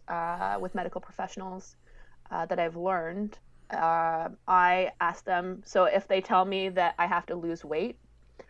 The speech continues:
I'm just like, "Okay, I didn't come in here about my weight. I came in here because I've got plantar fasciitis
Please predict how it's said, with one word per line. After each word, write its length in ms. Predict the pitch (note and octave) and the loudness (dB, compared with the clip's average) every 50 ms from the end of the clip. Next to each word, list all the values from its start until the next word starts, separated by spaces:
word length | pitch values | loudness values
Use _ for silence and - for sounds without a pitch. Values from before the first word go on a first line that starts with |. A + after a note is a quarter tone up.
| - _ _ - | -20 _ _ 0
I'm 160 | F#3 F#3 F#3+ | 0 0 0
just 140 | G3 - - | -2 0 0
like, 160 | G3 F#3+ - | 2 2 2
"Okay, 340 | B3 B3 - D4 G3 F3+ - - - - - - - _ - | 0 2 2 2 2 0 -2 -10 -20 -20 -20 -20 -10 _ 8
I 100 | - A#3 | 8 10
didn't 240 | B3 C#4+ C#4+ C4+ C4 | 10 8 4 0 0
come 220 | - - A#3+ A#3 A3+ | 2 2 2 4 4
in 100 | A3+ A#3 | 2 0
here 200 | A#3+ B3 A3 G#3+ | -2 -2 -2 0
about 240 | G3+ G#3 G3+ G3 | 4 6 6 6
my 140 | G3+ G3 F#3 | 4 2 0
weight. 240 | F#3 F#3 F#3+ F#3+ - | 0 2 0 0 2
I 100 | - F#3 | 2 2
came 280 | F#3+ - - A#3 A3+ A3+ | 2 0 0 0 2 2
in 100 | G#3+ G#3+ | 2 0
here 280 | A3 G#3 A3 G3 F#3+ F#3+ | -2 -2 -4 -6 -4 -4
because 400 | F#3+ G3 F#3+ - A3+ G3+ F#3+ F#3+ | -4 -6 -6 -2 -2 -2 0 2
I've 220 | D#3+ F3+ F#3 - | 2 2 2 2
got 180 | - G3 - - | 2 0 -2 -2
plantar 360 | - G3+ F#3 F#3+ G#3 F#3+ F3+ | -6 -10 -8 -6 -6 -6 -2
fasciitis 880 | - F#3+ F3+ F3+ - E3+ D#3 E3 D#3+ F3 G3+ A3+ E4+ G#4 - - - | 2 2 2 2 0 -4 -6 -4 -4 -2 -2 -2 -2 -4 -6 -12 -20